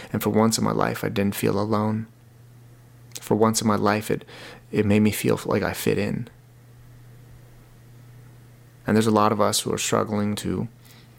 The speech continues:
to feel as a whole in this pandemic, to feel like we, we, we have the motivation to go out and do something. So I wanna give you what I'm doing. Here are my tips of,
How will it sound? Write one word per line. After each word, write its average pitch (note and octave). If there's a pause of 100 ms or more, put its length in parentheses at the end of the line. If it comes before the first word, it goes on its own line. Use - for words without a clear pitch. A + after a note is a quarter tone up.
(460)
to -
feel G#2+
as G#2
a F2+
whole G#2 (200)
in F#2+
this F#2
pandemic, F2+
to G2+
feel A1
like -
we, - (500)
we, - (200)
we G2+
have G2
the G2+
motivation F#2+
to G2
go F2+
out -
and F#2
do F#2+
something. F#2+
So G#2+
I G2
wanna A2+
give A2+
you A2+
what A2
I'm G#2
doing. F2+
Here G#2+
are A2+
my A2
tips -
of, E2+